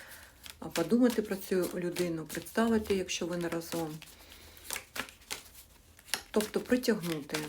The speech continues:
на розклад. І спочатку сигніфікація, енергії людини, в яких вона енергіях, щоб ви розуміли, що це пов'язано саме про ту людину, яку ви загадали.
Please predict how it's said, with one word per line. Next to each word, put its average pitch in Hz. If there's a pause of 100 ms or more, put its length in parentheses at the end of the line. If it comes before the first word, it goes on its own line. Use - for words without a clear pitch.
(100)
на 185
розклад. 151 (380)
І 247
спочатку 220
сигніфікація, 220 (1200)
енергії 175
людини, 226 (560)
в 190
яких 190
вона 160
енергіях, 202
щоб 160
ви 196
розуміли, 170 (680)
що -
це 185 (720)
пов'язано 175
саме 160
про 165
ту 170
людину, 185
яку 147
ви 165
загадали. 143